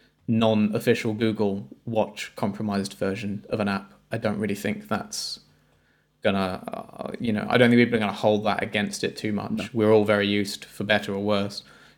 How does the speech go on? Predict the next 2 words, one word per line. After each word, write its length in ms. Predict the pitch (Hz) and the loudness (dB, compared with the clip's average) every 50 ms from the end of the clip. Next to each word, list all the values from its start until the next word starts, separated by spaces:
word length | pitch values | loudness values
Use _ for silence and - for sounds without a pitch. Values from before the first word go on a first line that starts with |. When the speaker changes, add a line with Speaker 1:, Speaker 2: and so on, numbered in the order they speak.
| _ | _
Speaker 1:
to 420 | - - 107 95 98 101 101 - - - - - - - - _ _ _ _ _ _ _ _ _ | 0 2 2 4 4 2 0 -2 -6 -8 -6 -6 -6 -6 -8 _ _ _ _ _ _ _ _ _
smartwatch 840 | - - - - 131 117 107 107 - - 110 107 101 - - - - | -2 -2 0 4 6 6 6 6 4 4 0 0 -2 -2 -4 -8 -8